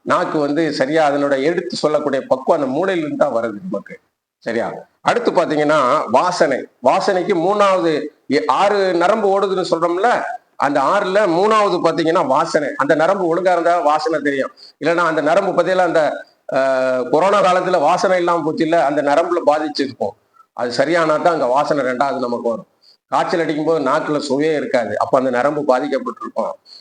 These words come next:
அதே மாதிரிதான் வாசனையும் தெரியாது, சுவையும் தெரியாது காய்ச்சல்ல. அப்ப நம்ம என்ன உணவை குறைவு எடுக்க சொல்லி நமக்கு ஒரு இண்டிகேஷன், இயற்கை தருகின்ற, இறைவன் தருகின்ற ஒரு என்னது சமிக்கை, நீ அதிகமா உணவு எப்போ மாதிரி சாப்பிடாத, குறைச்சிக்கோ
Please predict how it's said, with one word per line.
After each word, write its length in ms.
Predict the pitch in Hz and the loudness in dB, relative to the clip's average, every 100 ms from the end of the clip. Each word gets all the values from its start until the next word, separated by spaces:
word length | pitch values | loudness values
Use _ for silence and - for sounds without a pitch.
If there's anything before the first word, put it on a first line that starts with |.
| - | -6
அதே 120 | 123 156 | -2 0
மாதிரிதான் 400 | 156 147 151 139 127 | 0 0 0 0 2
வாசனையும் 480 | 151 - 170 175 160 | 2 2 0 0 0
தெரியாது, 280 | 175 175 160 - | 0 0 -2 0
சுவையும் 340 | 160 180 160 | 0 0 -2
தெரியாது 240 | 147 147 143 135 | 0 -2 0 0
காய்ச்சல்ல. 460 | 143 143 135 113 104 - _ _ | 2 0 -4 -4 -6 -12 _ _
அப்ப 160 | 113 165 | -4 -2
நம்ம 160 | 147 143 143 | 0 -2 0
என்ன 100 | 190 143 135 | 0 0 0
உணவை 240 | 170 185 165 | 0 0 2
குறைவு 260 | 147 170 190 165 | 2 2 2 0
எடுக்க 180 | 160 151 | -2 -2
சொல்லி 180 | 156 156 151 | -2 -2 -2
நமக்கு 240 | 143 143 156 | -2 -2 -2
ஒரு 80 | 139 | -2
இண்டிகேஷன், 500 | 151 180 165 - 117 - 123 | -2 0 0 0 -4 -2 0
இயற்கை 300 | 180 - 160 143 | 0 0 0 0
தருகின்ற, 340 | 135 127 127 160 175 - - _ 127 | 0 -2 0 0 0 -6 -12 _ -2
இறைவன் 320 | 170 175 131 | -2 -2 -2
தருகின்ற 340 | 131 123 127 165 139 | -4 -4 -2 -2 -2
ஒரு 140 | 135 127 | -2 -2
என்னது 260 | 135 160 147 110 - | 0 0 -2 -4 -2
சமிக்கை, 400 | 147 175 175 131 - - _ - | -2 -2 -2 -4 -4 -12 _ -4
நீ 60 | 123 | -2
அதிகமா 300 | 131 151 151 139 | -2 -2 0 0
உணவு 180 | 135 147 127 | -2 -2 -2
எப்போ 160 | 127 151 143 | 0 0 2
மாதிரி 160 | 143 131 123 | -2 -2 -2
சாப்பிடாத, 420 | 127 127 117 117 117 - - _ - | 0 0 0 -2 -2 -6 -12 _ -4
குறைச்சிக்கோ 440 | 139 139 131 123 | -4 -4 -2 -2